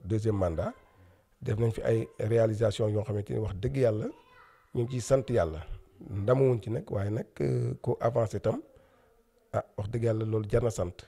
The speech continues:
Parce que fii ngeen ñëw, gis ngeen case des tout-petits bi nga xamante ni ci lañ ko def ci suñu deuxième mandat.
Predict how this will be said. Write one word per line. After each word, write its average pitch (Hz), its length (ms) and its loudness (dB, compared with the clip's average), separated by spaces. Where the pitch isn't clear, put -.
Parce 98 140 -4
que 98 640 -2
fii 113 220 -2
ngeen 110 200 2
ñëw, 113 160 0
gis 107 140 -6
ngeen 107 160 2
case 110 200 2
des 107 120 -2
tout-petits - 320 4
bi 95 140 -2
nga 113 80 0
xamante 110 320 -2
ni 87 180 -6
ci - 100 -6
lañ 98 120 -2
ko 92 100 -4
def 92 180 -2
ci - 120 -14
suñu 95 180 -8
deuxième 95 300 -4
mandat. 101 340 -4